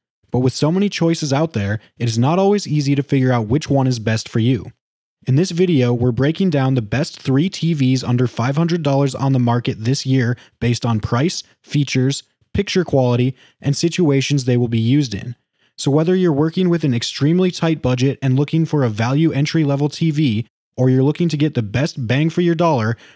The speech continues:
we'll have an option for you. So if you're interested in finding out which T V under five hundred dollars will be best for you, stay tuned. As always, all the links to find the best prices on all the products mentioned in this video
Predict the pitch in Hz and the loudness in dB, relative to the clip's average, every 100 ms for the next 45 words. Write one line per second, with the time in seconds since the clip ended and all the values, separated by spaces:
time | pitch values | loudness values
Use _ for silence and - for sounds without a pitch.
0 | _ 143 165 180 160 127 135 135 123 127 | _ -2 0 0 0 0 -2 -2 0 0
1 | 147 120 - _ _ _ _ - 143 143 | 0 -2 -8 _ _ _ _ -4 -2 0
2 | 151 143 180 - 208 180 151 131 147 160 | 0 0 -2 -2 -2 0 0 0 0 2
3 | 151 143 113 131 - - 185 170 185 135 | 0 0 0 -2 -4 -6 -2 0 0 0
4 | 131 117 - 131 147 160 156 139 143 165 | 0 0 -2 -2 0 0 0 0 0 0
5 | 117 113 110 101 107 143 - 139 135 170 | 0 -2 -2 -2 -2 -4 -2 0 2 2
6 | 101 - _ - - 156 135 165 147 98 | -2 -10 _ -12 -2 0 2 0 0 -4
7 | 104 _ _ _ _ - 175 156 165 135 | -10 _ _ _ _ -4 -2 0 2 2
8 | 101 107 - _ - 156 208 170 175 175 | 0 -4 -8 _ -4 0 2 2 0 -2
9 | 147 143 143 127 98 156 - - 151 147 | -4 0 2 0 0 -4 -4 -2 -2 -2
10 | 143 127 113 131 160 160 - 143 139 - | -2 -2 0 0 0 -2 -2 -2 0 0
11 | 117 143 - 143 131 143 123 147 120 98 | -2 -2 -2 0 0 0 0 0 0 -2
12 | 107 | -4